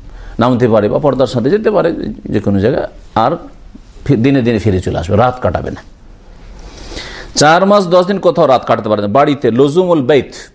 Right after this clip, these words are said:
বাড়িতে থাকবে, স্বামীর বাড়িতে অবস্থান করবে। যদি থেকে, সেখানে থাকা সম্ভব হয়, কিন্তু নিরাপত্তা যদি না থাকে, স্বামীর বাড়িতে কেউ দেখাশোনার নেই, বাপকে ডেকে নেবে থাকার জন্য,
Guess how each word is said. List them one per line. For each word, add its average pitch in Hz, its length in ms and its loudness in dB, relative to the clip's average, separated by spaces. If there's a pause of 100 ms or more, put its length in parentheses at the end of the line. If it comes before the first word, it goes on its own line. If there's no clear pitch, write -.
(420)
বাড়িতে 123 360 0
থাকবে, 87 300 -8
স্বামীর 156 520 0
বাড়িতে 143 480 2
অবস্থান 131 500 0
করবে। 95 340 0 (1800)
যদি 185 300 4
থেকে, 220 340 0
সেখানে 202 320 0
থাকা 180 260 -2
সম্ভব 139 380 0
হয়, 104 140 0
কিন্তু 170 240 -2
নিরাপত্তা 170 500 2
যদি 160 220 0
না 151 140 2
থাকে, 139 320 -2
স্বামীর 165 380 0
বাড়িতে 143 680 2
কেউ 107 200 2
দেখাশোনার 120 540 0
নেই, 117 280 -2 (880)
বাপকে 123 320 -2
ডেকে 127 220 0
নেবে 127 160 -2
থাকার 127 260 -2
জন্য, 131 220 -4